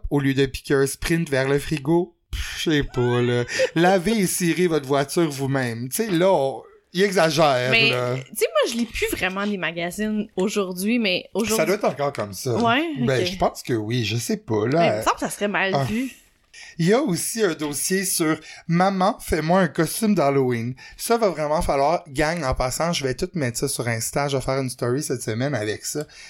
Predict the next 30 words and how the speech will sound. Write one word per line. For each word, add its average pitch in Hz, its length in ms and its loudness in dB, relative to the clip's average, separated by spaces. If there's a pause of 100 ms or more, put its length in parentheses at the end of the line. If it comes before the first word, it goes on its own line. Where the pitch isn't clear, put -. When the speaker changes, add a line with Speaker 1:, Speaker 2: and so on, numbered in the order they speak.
(360)
Speaker 1:
Regarde 170 340 -2
les 127 100 -4
costumes. 123 760 -4 (420)
Fait 135 160 -2
que - 100 -6
là, 196 160 4
ils 170 100 -4
donnent 175 200 2
des 175 160 0
trucs 202 340 -2
sur 170 300 0 (140)
Speaker 2:
<laughs> - 160 -6
Speaker 1:
les 508 180 2
enfants. 508 400 2
Puis 415 100 -4
c'est 180 100 2
drôle 170 220 2
parce - 180 -4
que 160 100 0 (120)
je 151 140 -2
regardais 147 380 0
ça 220 120 -4
pendant 143 300 0
que 139 100 -4
Julien 139 400 0
était 160 140 0
dans 123 160 2
le 120 60 0
bain, 165 240 2 (560)
puis 139 260 -6